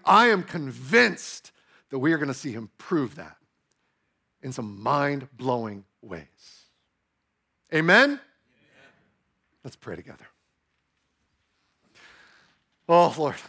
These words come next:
Speaker 1: thank you for this amazing little story in this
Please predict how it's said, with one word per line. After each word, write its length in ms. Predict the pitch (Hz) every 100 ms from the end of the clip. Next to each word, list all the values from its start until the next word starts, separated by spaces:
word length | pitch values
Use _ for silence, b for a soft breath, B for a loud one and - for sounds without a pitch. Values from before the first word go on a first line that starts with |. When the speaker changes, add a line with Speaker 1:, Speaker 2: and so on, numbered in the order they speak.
| _ _ _ _ _ _ _ _ _ _ _ _ _ _ _ _ _ _ -
Speaker 1:
thank 280 | 170 175 170
you 80 |
for 160 | 143 -
this 160 | 156 156
amazing 840 | 151 147 165 202 180 175 165 151
little 240 | 160 147 123
story 500 | - 143 120 110 110
in 120 | 143
this 220 | 147 -